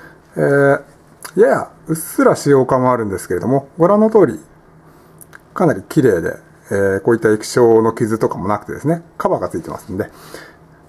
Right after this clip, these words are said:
えー、こういったサイドも、フロントもですね、はい、傷みもなく、えー、底蓋にはですね、まだビニールのあれが貼ったままですね。はい。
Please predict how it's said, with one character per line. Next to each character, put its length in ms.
え 60
ー、 100
こ 100
う 60
い 40
っ 40
た 400
サ 240
イ 100
ド 100
も、 320
フ 120
ロ 100
ン 60
ト 240
も 140
で 60
す 100
ね、 160
は 120
い、 60
傷 220
み 120
も 120
な 100
く、 320
え 20
ー、 220
底 220
蓋 560
に 80
は 100
で 140
す 120
ね、 140
ま 100
だ 180
ビ 140
ニ 100
ー 60
ル 80
の 160
あ 80
れ 80
が 120
貼 100
っ 40
た 80
ま 140
ま 100
で 80
す 140
ね。 160
は 100
い。 40